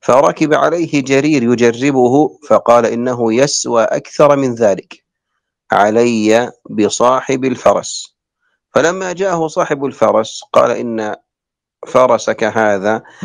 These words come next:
يسوى أكثر من ذلك، أتبيعني بخمسمائة؟" قال: "بعتك". قال: "يسوى أكثر من ذلك، أتبيعني بستمائة؟" قال: "بعتك". قال: "يسوى أكثر من ذلك، أتبيعني بسبعمائة؟" قال: "بعتك".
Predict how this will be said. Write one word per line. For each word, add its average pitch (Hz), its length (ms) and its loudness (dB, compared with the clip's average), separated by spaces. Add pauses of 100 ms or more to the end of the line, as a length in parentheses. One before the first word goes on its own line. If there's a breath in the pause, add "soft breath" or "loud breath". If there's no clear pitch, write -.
(160 loud breath)
يسوى 143 500 0
أكثر 139 500 -2
من 123 140 -4
ذلك، 104 540 -2 (720)
أتبيعني 117 1000 2 (500)
بخمسمائة؟" 117 1700 -2 (380 soft breath)
قال: 104 280 2
"بعتك". 135 600 -2 (340 soft breath)
قال: 107 200 2
"يسوى 131 460 0
أكثر 143 380 -2
من 135 160 -2
ذلك، 117 480 -2
أتبيعني 120 680 2
بستمائة؟" 131 960 0 (400 soft breath)
قال: 101 340 4
"بعتك". 139 480 0 (400)
قال: 113 200 4
"يسوى 139 380 2
أكثر 147 300 -2
من 143 140 -2
ذلك، 127 360 -2
أتبيعني 120 600 2
بسبعمائة؟" 127 580 0
قال: 98 420 2
"بعتك". 147 400 0